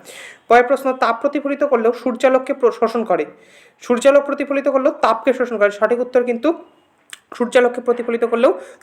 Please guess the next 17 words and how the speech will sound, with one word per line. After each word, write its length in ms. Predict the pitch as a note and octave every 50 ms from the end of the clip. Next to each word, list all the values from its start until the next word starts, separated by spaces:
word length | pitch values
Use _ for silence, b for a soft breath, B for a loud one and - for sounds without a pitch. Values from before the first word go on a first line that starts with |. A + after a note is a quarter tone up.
| _
তাপকে 340 | - G#3+ G3+ - - - C4
শোষণ 320 | C4 - A#3 A3 - F#3+
করে। 220 | E3+ - D3+ D3 D3 - B B B B B B B
সূর-, 260 | - B3 A#3+ A#3+ B3 -
তাপকে 360 | C#4 B3+ B3+ B3+ - - D4
শোষণ 280 | - C#4+ B3+ C4+ C#4 C4+
করার 240 | C4+ C4 C4 B3
জন্য 300 | B3+ B3+ A3+ A#3 D4 E4+
যেহেতু 640 | E4+ C4 A#3+ A#3 A#3 - B3 A#3+ A#3 A3+ A#3 - -
উষ্ণতাকে 460 | - A3 G#3+ - A#3+ A#3 A#3+ A3+ A#3+
বৃদ্ধি 280 | A#3 A3 A3 - - A3+
করে 160 | A3+ A3+ G#3
দেয়, 160 | G3 A#3 D4+
সেই 160 | D#4 - A#3 G#3
জন্য 200 | A3 A3 A3 G#3+
ওকে 180 | G#3 G#3 G#3+
আমরা 220 | G#3 G3+ A3 C#4+